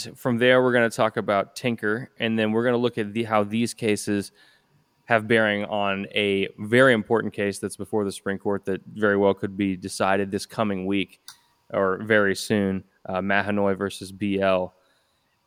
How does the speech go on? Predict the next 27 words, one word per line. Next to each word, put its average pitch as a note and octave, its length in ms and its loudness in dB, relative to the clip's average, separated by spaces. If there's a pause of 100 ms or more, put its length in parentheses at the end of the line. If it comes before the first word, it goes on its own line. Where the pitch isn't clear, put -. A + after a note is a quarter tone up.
And G#2+ 260 2
with A#2+ 200 0
that, D3+ 260 6
we're C3 100 -6
just A#2 160 -10
gonna B2+ 140 0
jump B2 300 0
right A#2+ 220 4
into A2 320 -4
it. A#2 200 -12
So B2 540 6 (1200)
before E3 320 8
talking D3+ 380 6
about A#2 260 6
Barnett, A2 400 6
we A2 80 -2
have A#2 140 0
to B2 80 -8
look A2+ 200 -2
at G#2+ 80 0
a G2+ 40 -4
case - 540 -2 (600)
which A#2+ 240 -4
Barnett C#3 300 8
was C#3+ 120 4
decided A#2+ 540 4
in G#2+ 320 2